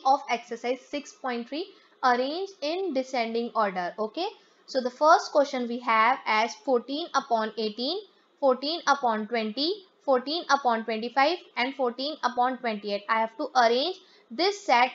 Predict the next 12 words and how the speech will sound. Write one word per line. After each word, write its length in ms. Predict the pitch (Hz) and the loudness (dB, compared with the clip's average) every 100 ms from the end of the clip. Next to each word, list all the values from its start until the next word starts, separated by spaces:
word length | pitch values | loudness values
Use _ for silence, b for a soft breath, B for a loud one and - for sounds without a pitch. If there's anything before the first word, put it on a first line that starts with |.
| - | -2
into 420 | 233 220 277 262 | -6 -4 -4 -2
descending 540 | 220 226 220 220 254 269 | -2 -2 -2 -2 -2 4
order. 320 | 269 269 311 370 B B B | 6 6 4 2 B B B
Descending 480 | 262 277 262 285 339 | -2 -2 -2 -2 0
order 320 | - 233 254 277 | 4 4 4 0
means 340 | 247 294 - | -4 -6 -4
from 260 | - 269 254 | 2 2 6
largest 580 | 247 220 208 294 330 | 6 6 6 0 0
fraction 440 | 330 311 311 339 370 - | -2 -2 -2 -6 -6 0
to 160 | 415 494 | 4 4
smallest 460 | - 262 214 214 - | 4 4 6 4 0
fraction. 420 | 208 185 196 175 | -6 -6 -8 -12